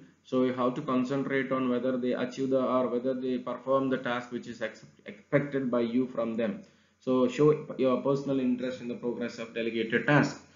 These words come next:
Evaluate the task. So continuously you have to evaluate the task, so that, like, they feel that, okay, someone, you know, your boss is watching, their boss is watching, uh, the task which is assigned to them, so that this will help them to, help you to achieve your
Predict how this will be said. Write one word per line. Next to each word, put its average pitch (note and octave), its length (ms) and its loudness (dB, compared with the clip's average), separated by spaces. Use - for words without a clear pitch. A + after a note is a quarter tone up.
Evaluate D3 560 8
the C#3+ 80 4
task. A#2 340 -4
So B2+ 100 -4
continuously C#3+ 600 -4
you C3+ 100 -4
have B2+ 220 -6
to A#2+ 120 -10
evaluate B2+ 460 -4
the B2+ 80 -6
task, B2 320 -10
so C3 60 -6
that, B2+ 200 2
like, B2+ 220 -2
they B2+ 80 0
feel C3 240 -2
that, B2+ 160 -4
okay, A#2+ 320 -8
someone, A#2 340 -8
you A2 100 -6
know, A#2+ 120 -4
your A2+ 220 -6
boss B2+ 280 -6
is B2 140 -18
watching, C3+ 500 -6
their B2 200 0
boss C#3 300 2
is C3 120 -4
watching, B2 500 0
uh, G2+ 140 2
the A2 440 4
task C#3 320 6
which B2 160 0
is B2 100 -2
assigned A#2 380 2
to A2+ 80 -2
them, G#2 240 4
so A#2 140 -2
that C3 260 2
this B2+ 200 -4
will D3 220 0
help B2 260 0
them B2+ 220 2
to, C#3+ 360 -2
help C#3+ 280 6
you C3+ 200 4
to C3+ 160 0
achieve A#2+ 300 0
your B2 180 2